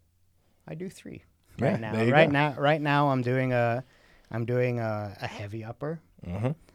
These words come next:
Speaker 1: and a heavy-ish lower, um, but I'm, like, focusing on building range of motion in the bottom,
Speaker 2: Mm-hmm.
Speaker 1: but it's heavy-ish. And then I have a lighter upper that's a little bit more,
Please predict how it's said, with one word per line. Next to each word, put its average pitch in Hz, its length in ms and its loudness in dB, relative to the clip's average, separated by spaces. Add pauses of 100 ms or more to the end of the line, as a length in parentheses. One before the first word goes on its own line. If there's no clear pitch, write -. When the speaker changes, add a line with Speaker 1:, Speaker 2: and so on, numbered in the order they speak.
(200)
Speaker 1:
and 104 520 -8
a 101 720 -8 (500)
heavy-ish 117 1000 -4
lower, 101 440 -10 (520)
um, 107 240 -8
but 107 180 -8
I'm, 101 160 -10
like, 98 200 -12
focusing 104 440 -10
on 98 160 -10
building 104 400 -8
range 98 280 -10
of 90 120 -12
motion 98 380 -12
in 98 80 -14
the 92 80 -16
bottom, 92 400 -14 (260)
Speaker 2:
Mm-hmm. 110 220 0 (100)
Speaker 1:
but 107 140 -2
it's 113 140 -8
heavy-ish. 117 540 -2 (180)
And 127 120 0
then 127 260 2
I 127 140 0
have 135 200 0
a 135 60 0
lighter 117 480 -6
upper 98 480 -12
that's 104 320 -10
a 110 40 -12
little 113 220 -10
bit 117 180 -6
more, 117 440 -6